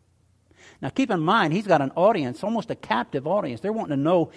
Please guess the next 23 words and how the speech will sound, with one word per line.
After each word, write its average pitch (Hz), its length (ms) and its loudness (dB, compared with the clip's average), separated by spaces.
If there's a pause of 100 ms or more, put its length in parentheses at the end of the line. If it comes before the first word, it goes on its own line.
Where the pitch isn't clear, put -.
(160)
exactly 196 560 2
what's 190 180 -6
going 196 260 -2
on 202 220 0
with 139 200 -4
these, 151 280 -6 (340)
with 151 240 -6 (200)
all 190 160 0
of 185 60 2
this 160 120 -8
very 170 300 -2
unusual 165 800 4
kind 160 380 0
of, 117 180 -4
of 110 220 -10 (100)
things 165 200 0
that 147 80 0
are 139 60 -2
going 160 300 0
on. 110 240 -2
He 110 60 -10
goes 131 240 -4
now 170 280 2